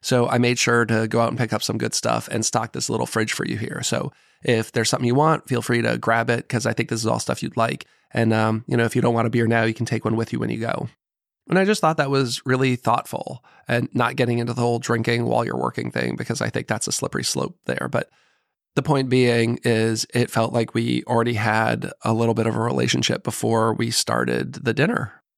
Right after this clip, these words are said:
There are obviously many ways to run your business. I think a lot of people like us, and by us, I mean, like, personal chefs or small business entrepreneurs, didn't come up with a business background. So you take what information you can.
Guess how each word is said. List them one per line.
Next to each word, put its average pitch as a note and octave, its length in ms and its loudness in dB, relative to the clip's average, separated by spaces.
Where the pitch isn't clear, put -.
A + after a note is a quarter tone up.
There C#3+ 260 4
are - 120 0
obviously C3 520 2
many B2 280 2
ways B2 300 -2
to B2 100 -4
run B2+ 200 0
your C3 120 0
business. B2+ 640 -4
I B2 80 -4
think C3+ 140 0
a B2 60 0
lot A#2+ 220 2
of A#2 60 -4
people A#2 500 0
like A2+ 300 0
us, - 600 -2
and A#2+ 100 0
by A#2 140 2
us, A#2+ 200 0
I A#2+ 60 2
mean, A#2 180 0
like, - 240 -4
personal A#2+ 380 -4
chefs B2+ 480 0
or A2+ 320 2
small A#2 340 0
business A2+ 380 -2
entrepreneurs, B2 720 0
didn't B2+ 200 2
come B2 180 2
up A#2+ 140 2
with A2 100 0
a A2 60 2
business G#2+ 260 0
background. A2 540 0
So A#2 320 -2
you D#3 300 2
take D3 240 2
what C#3+ 160 0
information C3 500 0
you B2 80 0
can. A#2 540 0